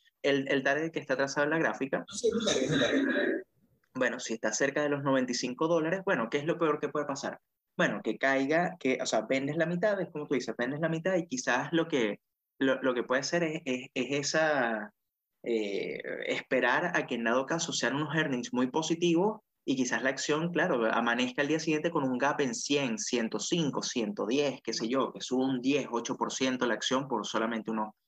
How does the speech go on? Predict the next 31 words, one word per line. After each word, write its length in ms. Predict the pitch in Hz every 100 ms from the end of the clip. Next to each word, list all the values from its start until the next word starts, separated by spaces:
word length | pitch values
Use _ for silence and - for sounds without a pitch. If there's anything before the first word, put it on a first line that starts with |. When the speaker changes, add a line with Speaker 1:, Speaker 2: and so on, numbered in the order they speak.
| _ _ -
Speaker 1:
unos 280 | 127 113
earnings. 440 | 143 143 123 110 -
Y 240 | 139 135 131
en 160 | 117
el 140 | 117 113
caso 320 | 127 127 151
contrario, 600 | 156 151 175 165 180 - _ _
bueno, 220 | - 143
quizás 260 | - 131 156
hasta 140 | 175
quedar 260 | 165 127 127
break-even. 540 | 147 143 190 190 110
O 360 | 104 - _ _
sea, 160 | 147 127
quizás 320 | 123 135 131
porque 220 | 127 127
tienes 260 | - 123 143
ese 220 | 156 160 147 -
colchón 460 | 127 - 131 127
tan 360 | 135 147 151 135
grande 580 | 147 147 139 147 160 165
de, 380 | 127 117 107 107
de, 400 | 110 101 98 101 101 - _ _ _ _
eh, 200 | 123 117 -
de, 260 | 117 117 -
desde 280 | 117 123
ahí 180 | 113 123
hasta 240 | 147 143 151
tu 60 |
entrada, 600 | 151 143 160 147 139 175 - _ _ _
que 340 | 139 123 113